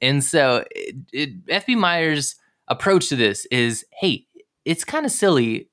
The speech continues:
that we're going to create an atmosphere in which people are gonna fight all for a silly boxing match." This is, you know, as far as, like, your entertainment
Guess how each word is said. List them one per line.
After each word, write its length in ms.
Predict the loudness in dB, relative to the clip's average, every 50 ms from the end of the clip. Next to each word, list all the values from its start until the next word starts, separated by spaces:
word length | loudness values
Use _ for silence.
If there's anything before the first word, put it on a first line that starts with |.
| _ -14
that 540 | -6 -2 0 2 2 2 0 0 -2 -6 -8 -4
we're 180 | -2 -2 -2
going 480 | -2 -2 0 0 0 0 0 -2 -4 -6
to 760 | -6 -6 -4 -2 0 0 0 0 0 0 0 0 -2 -4 -6 -10
create 320 | -12 -8 -4 0 2 2 2
an 100 | 2 2
atmosphere 460 | 0 -2 -4 -6 -4 0 2 2 2
in 120 | 2 0
which 200 | -4 -6 -6 -6
people 200 | -6 -4 0 0
are 60 | 0 2
gonna 160 | 0 0 -2
fight 360 | -2 -2 -2 -2 -2 -6 -10 _ _ _ _ _ _ _ 0
all 300 | 2 2 4 2 0 -2
for 240 | -4 -2 0 2
a 60 | 2 2
silly 240 | 2 0 0 0
boxing 400 | 0 0 0 0 -2 -4 -6 -6
match." 380 | -6 -8 -10 -10 -12 -14 -20 -20 -20 _ _ _ -2
This 260 | 0 0 0 -2 -4
is, 160 | -6 -6 -6 -8 _ _ _ _
you 160 | -2 0 2
know, 100 | 2 2
as 160 | 2 0 0
far 200 | 2 2 2 4
as, 120 | 2 2 2
like, 260 | 2 0 0 -2 -6 -16 -20 _ _ -10 -4
your 180 | 0 0 2
entertainment 800 | 2 2 2 2 2 2 0 0 2 2 2 2 0 -2 -8 -14